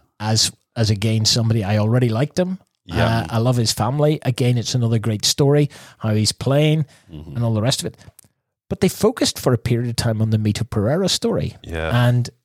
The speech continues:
Speaker 1: how close he came to actually winning before he completely messed it up on the last hole
Speaker 3: Yes,
Speaker 2: Yeah.
Speaker 3: yes.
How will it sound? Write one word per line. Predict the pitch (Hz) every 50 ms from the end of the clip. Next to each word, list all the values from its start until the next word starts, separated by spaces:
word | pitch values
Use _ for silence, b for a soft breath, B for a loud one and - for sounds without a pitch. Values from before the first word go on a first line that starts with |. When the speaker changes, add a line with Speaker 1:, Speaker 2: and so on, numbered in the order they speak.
| _
Speaker 1:
how | - - - 143 147 143
close | - - - 131 117 -
he | - 123 113 104
came | - - 113 107 110 113 113 107
to | - - 113 - _ _
actually | - 135 160 - - - 123 113
winning | 104 110 107 110 110 107 104
before | 107 110 - - 127 117 104
he | 107 113 107
completely | - - 117 104 - - - - 143 147 151 151 165 160 - 139 143
messed | 120 113 113 110 - -
it | 104 107
up | 101 -
on | 90 104
the | 104 95
last | 90 95 90 - - -
hole | 92 82
Speaker 3:
Yes, | 82 78 73 - - - 87
Speaker 2:
Yeah. | 85 80 78
Speaker 3:
yes. | 82 71 67 - - - -